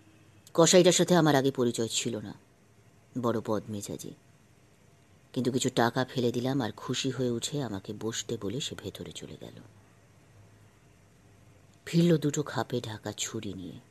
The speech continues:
দুটোই ইস্পাতের ফলা, কাগজের মতো পাতলা, শক্ত। কসাইটা বলল, "ছোট বাঁটটা দিয়ে এর আগে দুটো মার হয়েছে,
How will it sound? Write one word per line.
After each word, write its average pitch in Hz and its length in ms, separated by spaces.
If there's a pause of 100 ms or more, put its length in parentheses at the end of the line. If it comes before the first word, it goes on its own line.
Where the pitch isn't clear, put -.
(1500)
দুটোই 117 400
ইস্পাতের 113 420
ফলা, 104 340 (1000)
কাগজের 117 540
মতো 101 280
পাতলা, - 380 (400)
শক্ত। - 460 (1200)
কসাইটা 202 340
বলল, 190 260
"ছোট 175 260
বাঁটটা 170 420
দিয়ে 185 260
এর 156 80
আগে 156 200
দুটো 147 260
মার 117 360
হয়েছে, 113 640